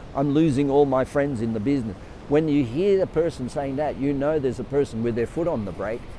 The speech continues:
to an organic change that's taking place rapidly within a business.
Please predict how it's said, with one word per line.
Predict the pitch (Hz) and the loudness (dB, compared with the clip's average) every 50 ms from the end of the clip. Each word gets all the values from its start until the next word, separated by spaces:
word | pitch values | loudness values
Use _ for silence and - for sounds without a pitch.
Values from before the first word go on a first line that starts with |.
| - - - - - - - | -14 -14 -16 -16 -14 -10 -2
to | - 156 151 143 | 2 4 4 4
an | 127 | 4
organic | 123 127 127 98 143 156 190 196 - - | 4 2 2 0 0 -2 -2 -4 -8 -8
change | - - 156 160 127 101 90 | -6 -4 -4 -2 -4 -4 -6
that's | 104 90 - | -8 -10 -4
taking | - 139 147 151 - 160 156 | 0 0 2 2 2 -2 -4
place | - - 120 120 113 104 - - | -2 -2 0 0 0 0 0 0
rapidly | 117 127 131 - - 113 - 85 85 101 107 - - - - - | 0 0 2 0 -2 -4 -4 -4 -6 -8 -8 -10 -12 -14 -6 -2
within | 127 127 113 127 113 107 | 0 2 2 2 2 0
a | |
business. | 92 87 139 147 - - 101 - | 0 0 0 2 2 0 -2 -4